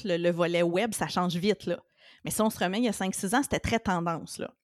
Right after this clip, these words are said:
Moi, j'étais une, tu sais, des coachs qui s'est fait une page pro en premier, parce qu'au début, tu sais, tous les professionnels avaient comme un profil personnel, tu sais. Mais ce que j'ai réalisé au fil du temps, c'est que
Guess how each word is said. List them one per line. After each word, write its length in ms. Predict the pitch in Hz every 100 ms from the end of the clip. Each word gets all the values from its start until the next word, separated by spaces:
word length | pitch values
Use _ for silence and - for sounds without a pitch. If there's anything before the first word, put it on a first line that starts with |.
| _ _ _ _
Moi, 140 | - 202
j'étais 340 | - - - -
une, 520 | 233 254 254 208 185
tu 120 | -
sais, 160 | 202 220
des 200 | 185 175
coachs 340 | - 208 226
qui 80 | -
s'est 140 | - 185
fait 200 | 208 -
une 120 | 185
page 300 | 185 185 -
pro 260 | - 208 202
en 100 | 190
premier, 440 | - 170 196 247
parce 160 | 175 -
qu'au 80 |
début, 440 | 175 175 180 240 302 - - _ _ _
tu 60 | 254
sais, 40 |
tous 160 | 247 208
les 60 |
professionnels 640 | - 185 185 185 180 202 240
avaient 160 | 165
comme 160 | 180 190
un 80 | 175
profil 560 | 151 196 185 220 214
personnel, 960 | - 190 - 202 185 233 302 208 170 - -
tu 60 |
sais. 300 | - 202 240 403 _ _ - - _ _ _ _ _ _ _ _ _ _ _ _ -
Mais 220 | 208 190
ce 100 | -
que 140 | 202
j'ai 120 | 190
réalisé 380 | 185 185 180 175
au 80 | 359
fil 240 | - 220
du 140 | 285 -
temps, 180 | 233 359
c'est 180 | - 185
que 320 | - 202 254